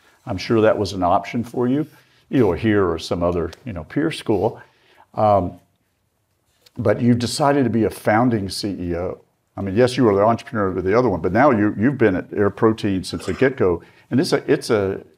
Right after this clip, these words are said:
it's a different situation than being in the lab, generating and creating knowledge.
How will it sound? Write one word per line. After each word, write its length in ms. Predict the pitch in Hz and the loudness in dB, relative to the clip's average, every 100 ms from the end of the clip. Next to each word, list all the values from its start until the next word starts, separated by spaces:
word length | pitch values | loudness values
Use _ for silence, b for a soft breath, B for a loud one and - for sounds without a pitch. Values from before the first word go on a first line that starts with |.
| _ _ _ - | _ _ _ -6
it's 180 | 139 | -2
a 60 | 143 | -2
different 420 | 101 131 127 107 - _ _ _ _ _ _ _ _ _ | 0 -2 -2 -8 -10 _ _ _ _ _ _ _ _ _
situation 800 | - 139 - 113 123 127 113 95 | -6 -6 0 2 2 0 -6 -4
than 380 | 90 87 85 - _ - | -4 -4 -8 -14 _ -2
being 200 | 110 110 | 0 2
in 140 | 101 | 0
the 100 | 92 | -2
lab, 520 | 87 90 95 87 80 90 _ _ _ _ _ _ _ _ | 0 2 2 2 -2 -12 _ _ _ _ _ _ _ _
generating 840 | - 104 101 95 92 87 87 - _ _ - | -4 -2 0 2 0 -2 -6 -10 _ _ -12
and 160 | 85 | -12
creating 420 | - 98 92 92 82 | -6 -2 0 0 -2
knowledge. 540 | 92 107 82 - - | 0 0 -2 -8 -16